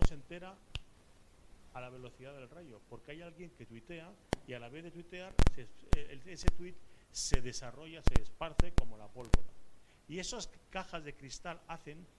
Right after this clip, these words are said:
que o te apropias de esa verdad, o te haces auténtico y eres genuinamente honrado y sincero, o te van a pillar. Y si te van a pillar, alguien va a ocupar tu lugar muy rápido.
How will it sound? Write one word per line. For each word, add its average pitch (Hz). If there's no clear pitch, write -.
que 120
o 113
te 123
apropias 131
de 131
esa 127
verdad, 107
o 135
te 180
haces 214
auténtico 139
y 127
eres 156
genuinamente 131
honrado 127
y 113
sincero, 120
o 131
te 104
van 165
a 147
pillar. 120
Y 180
si -
te 127
van 190
a 220
pillar, 190
alguien 165
va 143
a 135
ocupar 135
tu 139
lugar 127
muy 147
rápido. 117